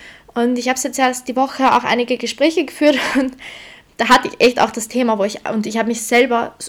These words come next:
ich hab echt mit mir selber einen Dialog während dem Gespräch geführt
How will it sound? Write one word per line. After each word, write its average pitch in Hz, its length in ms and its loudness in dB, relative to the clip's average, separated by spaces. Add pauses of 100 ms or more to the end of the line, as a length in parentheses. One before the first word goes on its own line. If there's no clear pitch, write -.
(480)
ich 220 120 -4
hab 240 240 0
echt 285 260 4
mit 247 200 -2
mir 233 80 2
selber 277 480 2 (100)
einen 220 280 2
Dialog 214 420 2
während 226 260 -2
dem 220 80 -4
Gespräch 226 340 -2
geführt - 380 -8